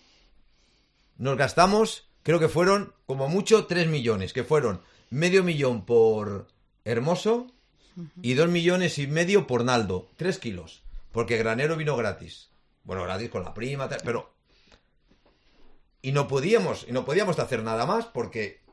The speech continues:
Speaker 1: el límite estaba por encima y no teníamos dinero, que fue cuando vino Perarnau. Cuando el año siguiente, que fue el año que vendemos a Gerard Moreno, vendemos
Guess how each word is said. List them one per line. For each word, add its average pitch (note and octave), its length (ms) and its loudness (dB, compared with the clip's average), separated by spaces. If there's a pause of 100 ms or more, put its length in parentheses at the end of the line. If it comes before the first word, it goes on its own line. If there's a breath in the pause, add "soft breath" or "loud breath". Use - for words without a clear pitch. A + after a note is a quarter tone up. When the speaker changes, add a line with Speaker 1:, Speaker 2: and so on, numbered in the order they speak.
(460)
Speaker 1:
el G#2+ 160 -8
límite E3+ 240 -2
estaba C3+ 260 0
por B2 140 0
encima F3+ 280 -2
y F#3 40 2
no D3 80 0
teníamos A#2 320 -4
dinero, G2+ 280 -6
que A#2+ 120 -8
fue G#2 100 -10
cuando A2+ 160 -4
vino B2 180 -4
Perarnau. G2+ 560 -8 (1400)
Cuando C#3+ 380 2
el D3 100 4
año A#3 180 4
siguiente, C3+ 760 -2 (460)
que A2 120 -12
fue D3+ 180 4
el D#3 60 6
año E3 200 0
que D3 80 4
vendemos B2+ 640 0 (160)
a A#2 160 2
Gerard B2 340 4
Moreno, D#3+ 600 4 (2250)
vendemos B2+ 600 0